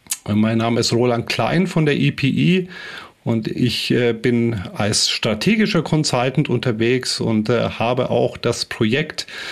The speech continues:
von dem wir heute reden, ein Stück weit begleiten dürfen. Und ich darf die heutige Folge moderieren. Ja, Jana, es freut mich, dass du heute bei uns bist und etwas zu eurem,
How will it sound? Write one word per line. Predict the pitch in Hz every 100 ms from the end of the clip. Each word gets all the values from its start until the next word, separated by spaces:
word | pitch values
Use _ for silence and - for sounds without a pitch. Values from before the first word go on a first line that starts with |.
| - - -
von | - 113
dem | 120 113
wir | -
heute | 110 110 98
reden, | 113 127
ein | 104
Stück | - - -
weit | 127 117 - - -
begleiten | 107 107 98 113 170 196 170 170
dürfen. | 160 180 180 196 202 220 214 - _ _ - -
Und | -
ich | 143
darf | - 131 131
die | - 101
heutige | 113 117 110
Folge | - 117 117
moderieren. | 110 113 107 104 110 151 220 214 - - - - - - -
Ja, | 160
Jana, | 123 147 185 120
es | -
freut | 160 -
mich, | 123
dass | 151 -
du | - 156 143
heute | 151 147 147
bei | - 123
uns | 127 220 -
bist | - 180 175 170
und | 147
etwas | 151 - 151 -
zu | 151
eurem, | 131 135 151 143